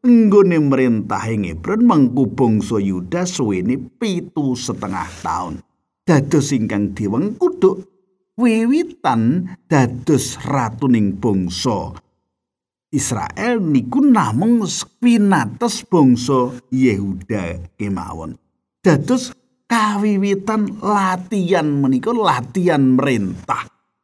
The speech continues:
latihan nyepeng pusaraning praja menika ngangge sukunipun piyambak, inggih menika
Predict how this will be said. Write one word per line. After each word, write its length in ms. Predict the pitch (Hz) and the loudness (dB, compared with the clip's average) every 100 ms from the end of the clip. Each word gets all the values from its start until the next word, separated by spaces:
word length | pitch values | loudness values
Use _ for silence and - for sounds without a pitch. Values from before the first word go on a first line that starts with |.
| _ | _
latihan 960 | 240 233 214 208 190 - 202 202 180 - 190 | 0 0 0 -2 -6 -6 -4 0 0 -2 0
nyepeng 640 | 214 214 - - 190 170 | 2 0 -2 -4 -2 -4
pusaraning 960 | - 208 143 180 170 170 165 160 143 123 | -2 -2 -2 -2 0 0 0 2 0 0
praja 560 | 151 127 113 147 127 | 0 -2 -2 2 2
menika 500 | 101 98 - 190 226 - _ _ _ | 2 0 -2 -2 -4 -6 _ _ _
ngangge 560 | 151 147 123 117 135 | 0 2 2 2 0
sukunipun 880 | 143 180 127 - 123 107 - 123 104 | -2 -2 -4 -2 -2 -2 -2 -2 -2
piyambak, 540 | 95 101 87 - 92 143 | -4 -6 -6 -6 -6 -2
inggih 180 | 110 | -2
menika 540 | 95 98 98 143 135 | -2 -4 -4 -2 -2